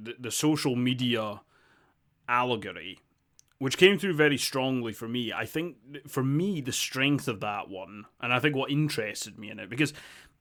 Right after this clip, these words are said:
you know, I mean, I don't wanna be too old man yells at cloud about it. You know, like, social media, you can complain about social media all day long, right? But I think what was interesting about it in this film is the fact that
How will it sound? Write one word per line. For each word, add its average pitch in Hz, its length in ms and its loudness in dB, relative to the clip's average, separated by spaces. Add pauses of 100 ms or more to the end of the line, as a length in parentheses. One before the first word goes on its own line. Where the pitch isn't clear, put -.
(560)
you 175 180 -4
know, 120 120 0
I 107 120 -2
mean, 127 140 2
I 131 80 4
don't 156 120 4
wanna 147 140 4
be 131 80 -2
too 131 180 -4
old 120 240 -6
man 117 240 -4
yells 117 360 -2
at 127 160 -6
cloud 135 400 0
about 139 400 0
it. 120 260 0 (400)
You 175 140 -4
know, 110 160 -4
like, 123 180 -4
social 135 340 0
media, 113 300 -2
you 110 160 -4
can 127 160 -2
complain 139 300 0
about 104 180 -6
social 110 320 -8
media 107 260 -6
all 107 140 -4
day 104 180 -8
long, 104 440 -6
right? 107 280 -8 (380)
But 120 440 4 (520)
I 131 80 2
think 175 260 -2
what 180 120 6
was 143 120 0
interesting 143 560 0
about 123 300 -2
it 127 80 -6
in 120 160 -8
this 110 240 -8
film 90 580 -2 (440)
is 127 200 -6
the 127 80 -8
fact 123 540 -4
that 117 540 -4